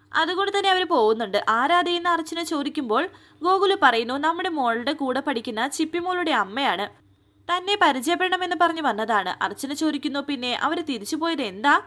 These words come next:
"അവർക്കെന്താ അത്യാവശ്യമായി കോൾ വന്നെന്ന് തോന്നുന്നു. നമുക്ക് എന്തായാലും പോകാം, പിന്നീട് പരിചയപ്പെടാമെന്ന്" ഗോകുൽ പറയുന്നുണ്ട്.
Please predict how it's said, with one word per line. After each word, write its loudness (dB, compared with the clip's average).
"അവർക്കെന്താ 4
അത്യാവശ്യമായി 2
കോൾ 2
വന്നെന്ന് 0
തോന്നുന്നു. 0
നമുക്ക് -4
എന്തായാലും 0
പോകാം, 2
പിന്നീട് -2
പരിചയപ്പെടാമെന്ന്" 0
ഗോകുൽ -2
പറയുന്നുണ്ട്. -2